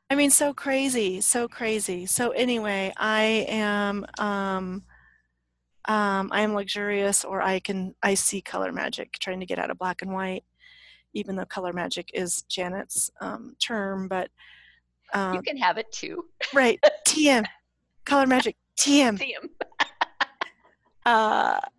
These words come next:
Speaker 1: anyway, so that one was a kinda cool one. So that was just a couple of little slots of my letting go ritual, or my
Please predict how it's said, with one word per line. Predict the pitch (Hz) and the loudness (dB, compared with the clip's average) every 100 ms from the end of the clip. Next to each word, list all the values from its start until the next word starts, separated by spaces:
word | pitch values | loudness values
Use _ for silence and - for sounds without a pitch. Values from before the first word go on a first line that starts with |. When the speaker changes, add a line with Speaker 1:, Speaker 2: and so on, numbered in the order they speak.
| _ | _
Speaker 1:
anyway, | 359 427 415 370 | 6 8 8 6
so | 339 | 6
that | 339 | 4
one | 339 | 4
was | 349 302 | 2 2
a | |
kinda | 302 277 | 2 0
cool | 269 285 | 0 2
one. | 247 - | 2 4
So | 294 294 285 - - _ _ | 6 6 4 0 -10 _ _
that | - 277 339 - | 2 6 4 4
was | 480 - | 4 4
just | 427 - | 4 2
a | 277 - | 0 -4
couple | 302 311 320 | -6 -4 -4
of | |
little | 277 269 269 | -4 -4 -4
slots | - 233 233 | 0 2 2
of | 277 220 | -2 -4
my | 226 220 220 214 214 | -4 -2 0 -2 -2
letting | 208 202 214 | -2 -4 -4
go | 202 | -6
ritual, | 196 196 - 196 190 190 196 220 - | -8 -10 -10 -10 -8 -6 -8 -8 -6
or | 214 | -4
my | 202 185 | -2 -2